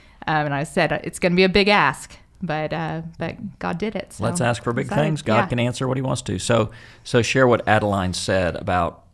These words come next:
Speaker 2: about her decision on the Mount of Olives.
Speaker 1: Yeah. So, um,
Speaker 2: In the
Speaker 1: those
Speaker 2: Garden of Gethsemane.
Speaker 1: Right. So, um, those of you that, uh, know our family know that, uh, Adeline's a little extra. Um, <laughs> so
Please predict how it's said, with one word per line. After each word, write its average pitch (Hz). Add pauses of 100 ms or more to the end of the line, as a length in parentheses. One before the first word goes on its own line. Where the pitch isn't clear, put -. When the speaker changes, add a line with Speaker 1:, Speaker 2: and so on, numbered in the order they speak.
(260)
Speaker 2:
about 98
her 104
decision 98
on 92
the 92
Mount 92
of 82
Olives. 78
Speaker 1:
Yeah. 190
So, 185
um, 180
Speaker 2:
In 147
the 165
Speaker 1:
those 214
Speaker 2:
Garden 143
of 120
Gethsemane. 143
Speaker 1:
Right. 208
So, 165
um, 170
those 196
of 180
you 185
that, 165
uh, 160
know 170
our 196
family 226
know 175
that, 156
uh, 160 (120)
Adeline's 175
a -
little 160
extra. 226 (540)
Um, 196
<laughs> 214
so 254